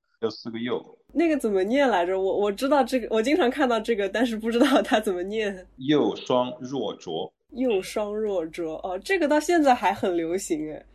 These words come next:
Speaker 1: 我还在那个运营那个《朝日新闻》的官方微博嘛，你们都知道日本，因为它的政治制度，他们的首相有一阵子经常换，嗯，然后我就《用朝日新闻》的官微说我们又，又，又，又，又双若浊，其实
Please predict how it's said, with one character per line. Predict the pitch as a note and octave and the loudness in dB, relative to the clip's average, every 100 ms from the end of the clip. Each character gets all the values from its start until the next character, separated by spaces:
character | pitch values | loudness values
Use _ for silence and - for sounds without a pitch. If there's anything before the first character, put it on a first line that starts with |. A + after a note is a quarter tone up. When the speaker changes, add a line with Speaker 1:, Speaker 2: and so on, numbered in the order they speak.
| _ - | _ -16
Speaker 1:
我 | G#2+ | -8
还 | A#2+ | -6
在 | C3 C#3+ | -4 -4
那 | C#3 C3 | -4 -6
个 | A2+ G#2 | -4 -6
运 | B2 C3+ | -6 -8
营 | G#2+ G#2 A#2 | -8 -8 -6
那 | A2+ | -4
个 | G#2 E2+ - | -4 -6 -2
《朝 | C#3 | -2
日 | C#3+ C3 | 0 -4
新 | - C3+ | -8 -6
闻》 | A#2 G#2 | -6 -4
的 | A2+ G2 - - - _ _ _ | -4 -4 -6 -12 -20 _ _ _
官 | - C3 | -6 -4
方 | C3+ C#3 | -2 -2
微 | C#3 | -6
博 | C3 E2+ G#2 | -6 -6 -4
嘛， | A2 - _ _ | -6 -10 _ _
你 | - | -12
们 | F#2 | -6
都 | F#2+ A2 | -4 -2
知 | A2+ | 2
道 | A2 | 2
日 | G2+ A2+ | 2 0
本， | F2 - - | -2 -4 -12
因 | F#2 | -10
为 | F#2 | -8
它 | - F#2 | -6 -6
的 | F#2 - - _ _ | -6 -8 -16 _ _
政 | - F#2+ | -6 -4
治 | F2+ | -6
制 | F#2 | -10
度， | E2+ E2 | -12 -14
他 | - G2 | -10 -6
们 | |
的 | G2 | -6
首 | - D#2 | -4 -6
相 | - F2+ | -2 -2
有 | E2+ | -2
一 | E2+ | -2
阵 | G#2+ F#2 | -4 -6
子 | |
经 | E2+ G#2+ | -8 -12
常 | - - - | -12 -12 -4
换， | E2+ - _ _ - | -4 -4 _ _ -4
嗯， | F2+ E2+ F2 | -2 -2 -2
然 | E2 E2+ | -2 0
后 | F#2 | 0
我 | E2+ | 0
就 | D#2+ F2+ | 0 -2
《用 | E2 | -2
朝 | F2+ | 0
日 | F#2 | 0
新 | - - | -2 -4
闻》 | F2 | -6
的 | |
官 | E2 F2+ F2+ | -2 -2 -2
微 | F2+ - | -4 -6
说 | - F2 | -6 -4
我 | E2 D2+ | -4 -6
们 | D#2 | -8
又， | E2+ F2 | -6 -4
又， | E2+ | -4
又， | F2 | -4
又， | E2+ E2 D#2+ _ _ _ _ | -8 -12 -20 _ _ _ _
又 | F2+ E2+ | -16 -8
双 | F2 | -6
若 | E2+ E2 | -6 -8
浊， | D2+ C#2+ | -10 -12
其 | - | -12
实 | E2+ | -16